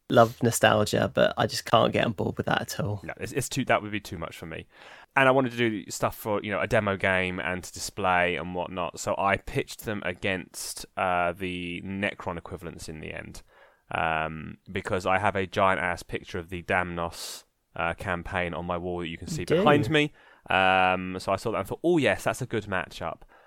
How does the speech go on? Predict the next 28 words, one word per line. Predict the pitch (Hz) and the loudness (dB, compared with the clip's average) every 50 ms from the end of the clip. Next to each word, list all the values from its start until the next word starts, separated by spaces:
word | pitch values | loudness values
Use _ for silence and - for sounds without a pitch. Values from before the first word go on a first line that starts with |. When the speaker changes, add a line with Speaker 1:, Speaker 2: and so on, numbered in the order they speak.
| _ _ _ _ _ _ - | _ _ _ _ _ _ -4
Speaker 2:
With | 120 139 143 | -2 -2 0
painting | - 165 151 143 147 143 | 2 2 0 0 -2 -4
the | 127 | -4
small | - - 135 123 | -4 -4 -4 -4
scale | 113 - - 104 98 | -4 -2 0 0 0
stuff, | 98 - 101 98 - | 0 0 -2 -2 -2
I've | 104 98 101 | -4 -4 -2
really | 110 110 107 104 | -2 0 0 0
realised | 95 101 98 92 92 87 87 90 - - - | 0 -2 0 0 0 -2 -2 -4 -6 -8 -4
that | 95 90 87 - | -2 -2 -2 -2
it's | - 98 - - - - | -4 -8 -8 -8 -8 -8
about, | 104 - 90 90 90 85 82 - - | -4 -2 0 2 2 0 0 -2 -4
uh, | 90 87 85 85 82 87 87 87 82 | -2 -2 -2 -2 -2 -4 -4 -4 -6
you | 80 - 104 | -6 -6 -6
know, | 98 87 82 - - | -4 -4 -6 -8 -10
high | - - - 135 117 | -10 -2 -2 -2 -2
contrast | - - 123 107 101 92 - 104 92 87 87 - - | 0 -2 -2 -2 -2 -2 0 0 2 2 0 -2 -4
in | 95 87 90 | -8 -8 -8
terms | 85 - 101 90 87 85 85 85 82 - - - - | -6 -2 0 0 0 0 -4 -8 -10 -12 -10 -6 -2
of | 87 85 82 82 82 82 80 80 80 82 - - - _ _ _ _ _ - - 92 | 0 2 2 2 2 2 0 -2 -4 -8 -16 -18 -18 _ _ _ _ _ -20 -14 -8
the, | 90 80 67 78 | -8 -8 -8 -6
the, | - 90 82 82 | -4 -4 -4 -2
the | 76 98 | -2 -2
actual | 87 76 - - 85 | -2 -4 -4 -8 -12
painting | - - 110 98 87 - - 90 | -8 -4 -4 -4 -4 -4 -10 -12
of | 82 - | -10 -8
the | 92 | -4
models, | 98 98 95 - 87 80 80 - | -4 -4 -2 -2 -4 -6 -6 -10